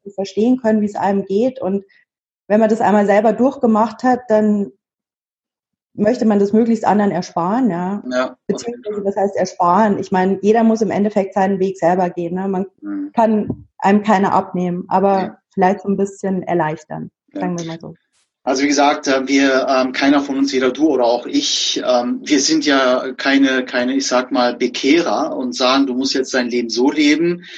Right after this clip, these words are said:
Speaker 2: äh, weil ich hab da jetzt Ahnung von, sondern wir geben quasi,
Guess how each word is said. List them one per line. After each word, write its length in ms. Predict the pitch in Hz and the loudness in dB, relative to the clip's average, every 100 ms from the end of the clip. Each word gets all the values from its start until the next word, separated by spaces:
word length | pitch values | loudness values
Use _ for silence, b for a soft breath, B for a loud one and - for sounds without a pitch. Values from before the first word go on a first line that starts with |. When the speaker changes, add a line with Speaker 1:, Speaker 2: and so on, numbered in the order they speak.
| B - | B -2
Speaker 2:
äh, 200 | 127 123 | 0 2
weil 200 | 123 127 | 2 0
ich 160 | 127 | -2
hab 160 | 127 127 | -2 -2
da 120 | 123 | -2
jetzt 180 | 117 - | -2 0
Ahnung 340 | 117 147 165 | 2 2 0
von, 300 | - 147 156 B B _ | 0 0 0 B B _
sondern 380 | 131 131 143 139 | 0 4 4 2
wir 100 | 131 | 0
geben 380 | 131 156 170 - | 2 2 2 -2
quasi, 480 | 139 135 147 156 | 2 2 2 0